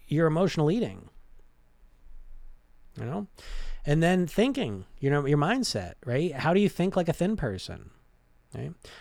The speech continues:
Do you know about your internal dialogue? Do you know about that little hypnotist in your head that's talking to you?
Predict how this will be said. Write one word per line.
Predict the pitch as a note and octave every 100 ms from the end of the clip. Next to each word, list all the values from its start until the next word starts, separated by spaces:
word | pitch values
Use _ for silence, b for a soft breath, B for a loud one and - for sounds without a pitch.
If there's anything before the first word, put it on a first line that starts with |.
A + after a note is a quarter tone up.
| -
Do |
you | E3
know | D#3
about | F3 G3+
your | G#3
internal | G#3+ - G#3+
dialogue? | G3+ G3+ G#3 G#3+ G#3+ G#3 -
Do | -
you | B2
know | A#2+
about | C#3+ E3
that | E3+
little | D#3+ E3+
hypnotist | - E3+ F3 F3+ -
in | F3
your | D#3
head | F3
that's | D3+ -
talking | C#3+ D3+
to | F3+
you? | F3+ F#3